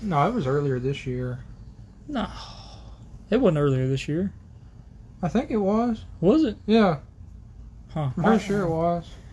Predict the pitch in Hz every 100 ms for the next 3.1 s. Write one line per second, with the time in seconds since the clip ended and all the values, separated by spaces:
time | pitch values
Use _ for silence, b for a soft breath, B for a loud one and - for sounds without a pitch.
0 | - 175 156 143 131 135 143 - - b
1 | b b b b b 175 160 135 123 180
2 | 175 - - - - - 233 233 247 185